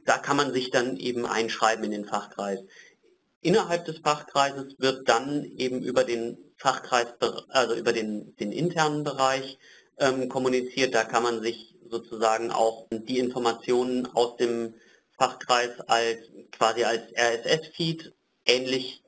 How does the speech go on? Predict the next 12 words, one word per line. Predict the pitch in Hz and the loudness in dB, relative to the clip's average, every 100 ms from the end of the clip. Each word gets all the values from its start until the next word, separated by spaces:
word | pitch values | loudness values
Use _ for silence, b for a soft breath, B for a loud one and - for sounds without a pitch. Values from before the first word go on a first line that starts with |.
| _ - | _ -4
abonnieren. | 131 127 127 151 160 165 165 B B B | 0 2 2 2 2 0 -4 B B B
Das | 123 120 | -4 0
heißt, | 123 120 | 0 0
man | 131 123 | 0 0
bekommt | 120 127 127 127 | 2 0 0 0
mit, | 127 127 - | 0 0 0
wenn | 117 | 0
eine | 117 | 0
Meldung | 107 107 110 113 | -2 0 0 0
geschrieben | 107 104 110 101 | -4 -6 -8 -6
wird. | 101 101 | -6 -8
Oder | - 127 131 123 123 | -2 0 2 0 -2